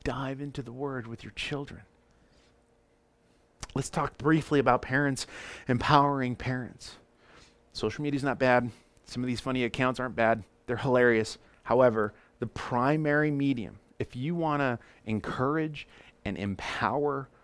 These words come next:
other parents because you know about some of the realities of what's going on, and sometimes, man, parenting multiple kids is hard, or sometimes you don't have the answers. Here's how you pursue it in the context of family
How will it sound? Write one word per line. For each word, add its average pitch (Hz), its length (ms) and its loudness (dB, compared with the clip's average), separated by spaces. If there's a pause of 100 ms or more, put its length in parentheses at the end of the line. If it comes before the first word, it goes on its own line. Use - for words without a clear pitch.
(280)
other 139 240 -2
parents 135 520 -2
because 110 320 -6
you 110 140 -4
know 120 460 2 (260)
about 107 240 -2
some - 140 -4
of 113 40 -2
the 123 80 -2
realities 123 600 6
of 95 80 -8
what's 110 220 -4
going 160 340 0
on, 139 340 6 (540)
and 107 100 -4
sometimes, 147 600 2 (240)
man, 117 160 -2
parenting 143 500 2
multiple 143 400 2
kids 147 460 6
is 101 80 -8
hard, 156 680 10 (260)
or 127 120 -2
sometimes 151 320 2
you 120 80 -2
don't 151 360 8
have 160 300 8
the 156 140 4
answers. 151 540 2 (240)
Here's 151 540 2 (180)
how - 160 0
you 123 200 0
pursue 123 460 -2
it 123 120 0
in 107 120 -8
the 104 80 0
context 139 800 4
of 113 100 -8
family 123 640 0